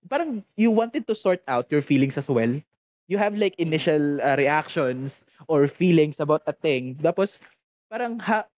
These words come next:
Speaker 1: uh, when, hi-, parang hindi pa rin siya maalis sa isip mo, you have, like, questions or ma-, it's something that bothers you. Parang y-, dun na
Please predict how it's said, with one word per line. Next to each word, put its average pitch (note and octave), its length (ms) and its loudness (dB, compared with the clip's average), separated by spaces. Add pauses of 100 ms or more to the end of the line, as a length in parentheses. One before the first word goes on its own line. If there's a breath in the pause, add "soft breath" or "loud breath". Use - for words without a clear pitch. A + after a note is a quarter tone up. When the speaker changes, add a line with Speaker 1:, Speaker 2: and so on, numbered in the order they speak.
Speaker 1:
uh, F#3+ 240 4
when, G3+ 460 0
hi-, G3+ 140 0
parang C4+ 200 0
hindi B3 160 0
pa A#3+ 140 -2
rin A3+ 60 -2
siya A#3+ 120 -2
maalis F#3+ 240 0
sa F3+ 80 -2
isip E3 260 -2
mo, C3 140 2
you C3+ 140 2
have, C3+ 180 0
like, C#3 220 0
questions B2+ 640 -2 (380 loud breath)
or C#3+ 440 4
ma-, D3+ 220 0
it's D3+ 300 2
something F#3 300 -4
that D#3 180 -2
bothers C3+ 460 -2
you. A#2 200 0
Parang A3 260 -2
y-, A3+ 160 -4 (220)
dun A3+ 200 0
na A#3+ 60 0